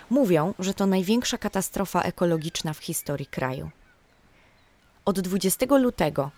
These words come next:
tysiące wolontariuszy pracują nad oczyszczaniem plaż. Także izraelskie wojsko przysłało żołnierzy do pomocy. Kilka osób trafiło nawet do szpitala z powodu wdychania toksycznych oparów.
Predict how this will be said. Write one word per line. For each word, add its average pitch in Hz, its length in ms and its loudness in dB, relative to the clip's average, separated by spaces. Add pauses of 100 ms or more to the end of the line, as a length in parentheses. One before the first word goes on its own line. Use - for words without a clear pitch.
(280)
tysiące 233 460 2
wolontariuszy 220 800 0
pracują 233 600 0
nad 208 320 2
oczyszczaniem 180 600 -2
plaż. - 460 -4 (560)
Także 247 300 4
izraelskie 208 640 0
wojsko 202 480 2
przysłało 185 520 0
żołnierzy 180 460 2
do 202 100 0
pomocy. 175 560 -2 (640)
Kilka - 320 0
osób - 420 -4
trafiło 196 440 0
nawet 185 260 0
do 185 140 -2
szpitala 151 600 0
z - 120 -2
powodu 190 340 0
wdychania 185 460 0
toksycznych - 600 -4
oparów. 135 520 -4